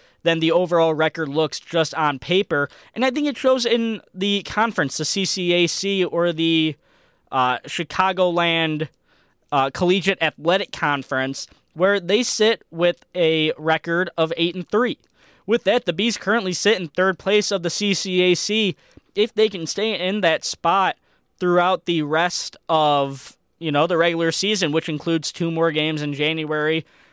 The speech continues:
and pretty much a full February, that means the Bees' first game of the conference tournament would be at home. But obviously, just making the conference tournament obviously should be seen as a success. The Bees are in a very good spot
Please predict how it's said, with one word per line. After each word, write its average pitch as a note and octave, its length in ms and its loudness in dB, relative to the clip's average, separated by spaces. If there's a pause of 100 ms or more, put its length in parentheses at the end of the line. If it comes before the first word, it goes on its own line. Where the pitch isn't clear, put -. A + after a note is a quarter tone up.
(220)
and E3 400 0
pretty F#3+ 200 -2
much F3+ 200 0
a E3 120 -2
full D#3+ 340 0
February, D#3 800 0 (300)
that G3+ 160 2
means G3+ 260 0
the E3 80 -4
Bees' F3+ 240 -6
first - 480 -2
game F3+ 320 0
of E3 220 0
the D#3 80 -6
conference F#3+ 500 -4
tournament D#3 460 -2 (400)
would D3+ 340 -2
be F#3 320 0
at D#3+ 220 0
home. F3+ 400 0
But D#3+ 280 0 (380)
obviously, E3+ 460 0
just F#3+ 240 0
making G3 320 0
the E3+ 80 -8
conference F3+ 420 -4
tournament E3+ 400 -2
obviously E3 720 -2 (260)
should D#3+ 280 -4
be D#3 180 2
seen E3 220 0
as D#3 120 -2
a D3+ 60 -4
success. E3 600 -2
The D#3 100 -4
Bees D#3 280 -2
are D#3 260 2
in E3+ 160 -2
a E3 100 0
very D#3 320 0
good D#3+ 260 -4
spot D3 460 -2